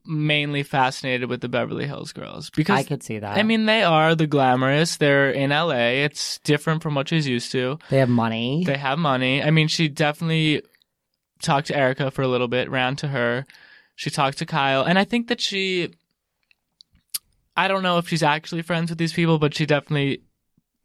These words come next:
Speaker 1: acts like she's friendlier with them than she
Speaker 2: I could see
Speaker 1: probably
Speaker 2: that.
Speaker 1: is. But, I mean, Erica was nice to her, but not, like, overly excited. She was, you know, "Hi,
Speaker 2: She's
Speaker 1: how are
Speaker 2: usually
Speaker 1: you?"
Speaker 2: not.
Speaker 1: Yeah,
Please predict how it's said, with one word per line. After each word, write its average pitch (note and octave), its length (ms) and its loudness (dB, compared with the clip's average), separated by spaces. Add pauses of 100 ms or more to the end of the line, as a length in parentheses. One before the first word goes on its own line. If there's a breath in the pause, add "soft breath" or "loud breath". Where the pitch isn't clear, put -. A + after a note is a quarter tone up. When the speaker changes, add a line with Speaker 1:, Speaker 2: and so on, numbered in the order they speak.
Speaker 1:
acts D3+ 480 0
like D3+ 180 -2
she's C#3 300 -2
friendlier C3 500 0
with B2+ 200 -2
them B2+ 180 -2
than A#2+ 140 -4
she C3 100 -2
Speaker 2:
I C3 60 2
could B2 200 0
see A#2+ 60 -4
Speaker 1:
probably A#2+ 180 2
Speaker 2:
that. G#2 320 -2
Speaker 1:
is. - 120 -16 (560 loud breath)
But, D#3 280 4
I D#3+ 60 -2
mean, E3 120 0
Erica E3+ 320 0
was F#3+ 140 2
nice D3 320 0
to - 80 -8
her, D#3+ 160 0
but D3 140 -4
not, D3 240 0
like, D3 260 -4 (140)
overly C#3 340 4
excited. B2+ 680 0
She E3 140 0
was, D3+ 280 0
you F#3 80 -4
know, E3 420 -4
"Hi, C3+ 320 0
Speaker 2:
She's C#3 100 -2
Speaker 1:
how C#3+ 140 2
are C#3+ 40 0
Speaker 2:
usually D3 200 2
Speaker 1:
you?" B2 60 4
Speaker 2:
not. A#2+ 360 0
Speaker 1:
Yeah, A#2+ 240 2